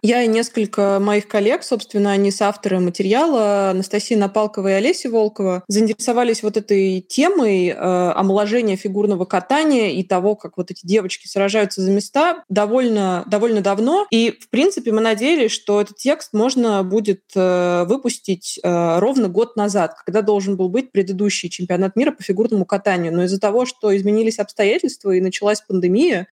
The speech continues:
собственно, этот чемпионат был отменён. И из-за этого этот текст, э, и графика к нему, всё это пролежало год на полке, и вот, э,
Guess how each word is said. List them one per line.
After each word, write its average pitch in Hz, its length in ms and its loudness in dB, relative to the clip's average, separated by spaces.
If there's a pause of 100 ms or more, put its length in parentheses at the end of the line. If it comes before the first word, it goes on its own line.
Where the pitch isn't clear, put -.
собственно, 226 340 0
этот 220 180 -4
чемпионат 226 480 0
был 226 140 2
отменён. 202 640 0
И 190 220 0
из-за 190 140 2
этого 226 280 0
этот 220 240 -2
текст, - 520 -4
э, 180 480 0 (300)
и 190 160 2
графика 202 480 -2
к - 100 -6
нему, 202 200 2 (160)
всё - 160 0
это 214 140 -4
пролежало 208 500 0
год 214 260 0
на 196 120 0
полке, 233 800 0
и 196 80 -2
вот, 208 280 -2 (100)
э, 196 380 2